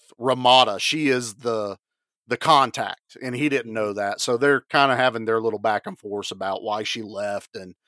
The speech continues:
Speaker 1: all these things. And they're, they're sitting on this boat, and he's even, he's got the knife out, you know, the Rambo knife, and he's
Speaker 2: He po-, he pokes a hole in the boat and starts shooting water out of
Speaker 1: He
Speaker 2: the deck 'cause he popped a hole in it,
Speaker 1: he
Speaker 2: yeah.
Speaker 1: digs at
Speaker 2: And
Speaker 1: the
Speaker 2: he, he
Speaker 1: deck, and it just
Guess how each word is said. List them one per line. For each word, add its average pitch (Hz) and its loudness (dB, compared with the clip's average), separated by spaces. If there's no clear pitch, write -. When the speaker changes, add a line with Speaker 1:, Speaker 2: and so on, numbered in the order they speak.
Speaker 1:
all 127 6
these 117 -4
things. 113 -4
And 110 -4
they're, 160 6
they're 160 4
sitting 180 2
on 156 4
this 143 0
boat, 135 2
and 127 -6
he's 180 0
even, 175 0
he's 160 -4
got 170 4
the 143 2
knife 135 2
out, 101 -2
you 127 -4
know, 113 -2
the 127 0
Rambo 127 2
knife, 113 -2
and 110 -6
he's 127 -10
Speaker 2:
He 165 -10
po-, 139 -8
he 294 0
pokes - 2
a 220 6
hole 320 6
in 208 4
the 180 4
boat 180 4
and 165 0
starts - 0
shooting 175 0
water 151 6
out 139 6
of 139 6
Speaker 1:
He 135 4
Speaker 2:
the 123 0
deck 131 2
'cause 117 -6
he 120 -8
popped 135 2
a 123 2
hole 120 0
in 104 -6
it, 107 -6
Speaker 1:
he 117 -6
Speaker 2:
yeah. 117 2
Speaker 1:
digs 202 6
at 214 8
Speaker 2:
And 208 6
Speaker 1:
the 202 6
Speaker 2:
he, 185 -2
he 214 0
Speaker 1:
deck, 180 6
and 151 4
it 196 4
just 180 2